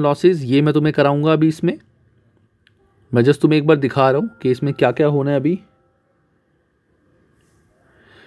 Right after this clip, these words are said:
Depreciation of revaluation asset, ये चीज़ हमने कर चुकी है already, ये चीज़ भी हम कर चुके हैं। डिस्पोजल,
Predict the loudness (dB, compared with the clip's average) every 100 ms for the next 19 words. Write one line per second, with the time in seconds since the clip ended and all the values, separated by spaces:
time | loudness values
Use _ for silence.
0 | _ 0 0 2 4 4 2 0 2 2
1 | 2 2 0 0 -2 -2 -2 -2 -4 _
2 | _ _ -16 -2 4 4 4 0 0 0
3 | 2 2 0 -2 0 0 2 2 0 -4
4 | _ _ _ -4 -2 -2 -2 -2 2 2
5 | 0 0 0 -2 -8 _ _ _ _ _
6 | _ _ _ _ _ _ _ _ _ _
7 | _ _ _ _ _ _ 2 2 4 6
8 | 6 4 0